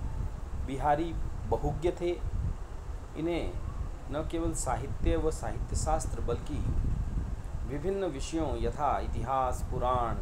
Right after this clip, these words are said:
ज्योतिष, अर्थशास्त्र, गणित, आयुर्वेद इत्यादि का ज्ञान था, जो इनके विभिन्न दोहों में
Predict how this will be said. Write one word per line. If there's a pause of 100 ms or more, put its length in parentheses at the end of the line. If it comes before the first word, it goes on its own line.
(120)
ज्योतिष,
अर्थशास्त्र, (800)
गणित, (1300)
आयुर्वेद (140)
इत्यादि
का
ज्ञान
था, (240)
जो
इनके
विभिन्न
दोहों
में